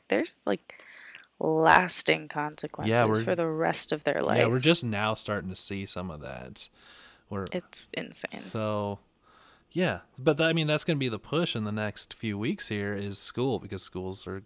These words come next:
Speaker 2: gonna start kicking up in late August, early September, and how do you do that?
Speaker 1: Yeah, I don't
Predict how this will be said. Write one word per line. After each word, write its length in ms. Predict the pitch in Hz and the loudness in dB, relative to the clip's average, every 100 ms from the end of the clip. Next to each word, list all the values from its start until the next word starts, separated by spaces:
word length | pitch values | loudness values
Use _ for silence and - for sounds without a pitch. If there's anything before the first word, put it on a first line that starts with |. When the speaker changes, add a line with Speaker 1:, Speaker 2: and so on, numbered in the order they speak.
| - | -8
Speaker 2:
gonna 200 | 95 98 | -8 -8
start 260 | - - | -10 -12
kicking 260 | - 107 95 | -12 -10 -6
up 220 | 98 - | -6 -6
in 160 | 92 101 - - - - | -6 -6 -12 -20 -20 -10
late 180 | 101 98 | -4 0
August, 460 | 95 98 101 101 101 | 0 0 -2 -4 -6
early 200 | 95 95 | -6 -6
September, 720 | - 87 110 123 113 92 - | -8 -8 -8 -6 -6 -6 -8
and 640 | 101 95 98 101 104 - - _ _ _ _ _ _ _ _ _ _ - | -14 -16 -16 -14 -12 -12 -14 _ _ _ _ _ _ _ _ _ _ -14
how 160 | 90 92 | -8 -6
do 80 | |
you 160 | 101 113 | -6 -6
do 220 | 110 78 | -8 -10
that? 600 | - 71 67 - - - - - _ _ _ _ _ 208 175 | -10 -12 -12 -8 -6 -6 -8 -20 _ _ _ _ _ -10 -2
Speaker 1:
Yeah, 260 | 165 160 - 147 - | -2 -2 -8 -10 -12
I 200 | 160 165 - | -12 -12 -14
don't 320 | - - 220 | -16 -20 -20